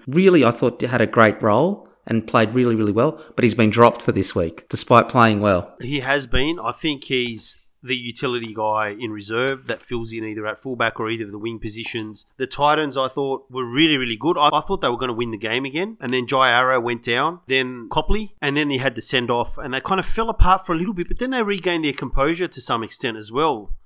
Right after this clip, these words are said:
Speaker 2: They really showed up, and I thought they would win again.
Speaker 1: Justin Holbrook, we say it week after week, there's something there. This is gonna be a team that's on the up and up. Next year, they'll be in that ninth, tenth, eleventh place the way they're going.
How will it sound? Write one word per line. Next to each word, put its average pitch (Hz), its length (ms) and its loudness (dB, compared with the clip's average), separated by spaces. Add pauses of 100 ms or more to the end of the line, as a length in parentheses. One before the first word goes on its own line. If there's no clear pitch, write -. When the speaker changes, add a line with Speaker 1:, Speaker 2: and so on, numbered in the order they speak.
Speaker 2:
They 156 200 -2
really 202 280 -2
showed 143 280 0
up, 170 220 4
and 151 120 -2
I 180 80 0
thought - 240 10
they 160 80 -2
would 143 160 -4
win 151 160 2
again. 110 320 -6
Speaker 1:
Justin 165 360 4
Holbrook, 120 560 2
we 139 40 -2
say 170 220 0
it 151 100 0
week 175 240 2
after 170 280 0
week, 127 460 2
there's 131 140 0
something 156 420 0
there. 127 200 4
This 147 260 0
is 156 80 -6
gonna 175 200 -2
be 175 120 2
a 156 60 2
team 123 580 0
that's - 520 0
on 135 180 4
the 131 100 6
up 123 220 2
and 113 100 2
up. 104 220 2
Next - 380 0
year, 139 280 2
they'll 127 120 2
be 143 120 6
in 196 120 4
that 165 180 0
ninth, 127 520 6
tenth, 120 300 0
eleventh 113 520 4
place 107 320 2
the 117 100 0
way 101 180 4
they're 95 200 2
going. 101 520 0